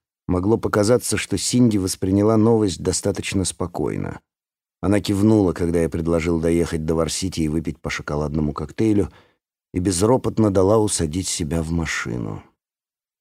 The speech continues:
Довольно долгое время она не произносила ни слова, и только когда мы отъехали достаточно далеко от больницы, выдержка изменила ей. Слезы хлынули из ее глаз потоком, и Синди зарыдала в голос.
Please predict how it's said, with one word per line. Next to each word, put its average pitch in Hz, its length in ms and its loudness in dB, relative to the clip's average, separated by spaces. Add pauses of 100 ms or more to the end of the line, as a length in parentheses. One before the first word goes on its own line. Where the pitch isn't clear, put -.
(760)
Довольно 120 480 6
долгое 110 400 6
время 110 400 6
она 101 120 4
не 104 100 4
произносила 101 640 2
ни 104 140 4
слова, 71 520 -2
и 62 80 -6
только 90 320 -4
когда 85 300 -2
мы 87 160 2
отъехали 85 460 -2
достаточно 85 640 -4
далеко 85 340 -2
от 80 100 0
больницы, 92 600 2
выдержка 98 600 0
изменила 76 500 -2
ей. 57 380 -14 (520)
Слезы 98 440 2
хлынули 90 460 2
из 85 160 0
ее 85 200 2
глаз 87 360 0
потоком, 95 680 -4 (400)
и 101 60 -4
Синди 107 380 2
зарыдала 85 540 0
в 78 100 -6
голос. 53 500 -10